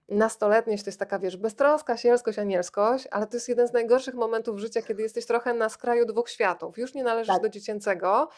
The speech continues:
Speaker 1: masz
Speaker 2: Tak.
Speaker 1: problemy czasami tak samo poważne jak dorośli, ale nie masz narzędzi. Ale jeszcze się
Speaker 2: Dokładnie.
Speaker 1: wstydzisz pójść do tych dorosłych, więc, e, to
Speaker 2: Tak.
Speaker 1: wsparcie jest, e, niezbędne. Słuchajcie, mamy dla was książki od wydawnictwa Wielka Litera, więc jeżeli ktoś, e, z państwa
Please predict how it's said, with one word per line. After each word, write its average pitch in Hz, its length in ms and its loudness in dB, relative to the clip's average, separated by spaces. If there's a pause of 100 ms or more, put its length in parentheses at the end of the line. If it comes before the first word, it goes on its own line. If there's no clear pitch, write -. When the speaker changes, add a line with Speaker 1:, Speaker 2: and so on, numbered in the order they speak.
(320)
Speaker 1:
masz 233 240 6
Speaker 2:
Tak. - 80 -10
Speaker 1:
problemy 240 400 2
czasami 240 440 -4 (160)
tak 269 240 -8
samo 247 380 0
poważne 214 520 4
jak 202 120 -2
dorośli, 196 440 -4
ale 220 180 0
nie 233 120 0
masz 214 180 -2
narzędzi. 185 500 -6 (200)
Ale 220 180 4
jeszcze 233 140 4
się 220 60 6
Speaker 2:
Dokładnie. - 140 2
Speaker 1:
wstydzisz 185 340 -6
pójść 190 180 -2
do 180 100 0
tych 180 140 -4
dorosłych, 180 460 -4
więc, 196 280 -4 (300)
e, 202 120 4
to 202 40 -2
Speaker 2:
Tak. 170 80 0
Speaker 1:
wsparcie 220 440 4
jest, 208 380 0
e, 196 500 0
niezbędne. 190 640 2 (280)
Słuchajcie, 262 360 4
mamy 262 220 2
dla 269 120 4
was 240 140 0
książki 190 460 -2
od 185 100 0
wydawnictwa 196 720 0
Wielka 202 280 0
Litera, 196 400 0
więc 214 180 0
jeżeli 202 200 -2
ktoś, 214 380 -4
e, 190 140 0
z - 80 -12
państwa 208 500 -2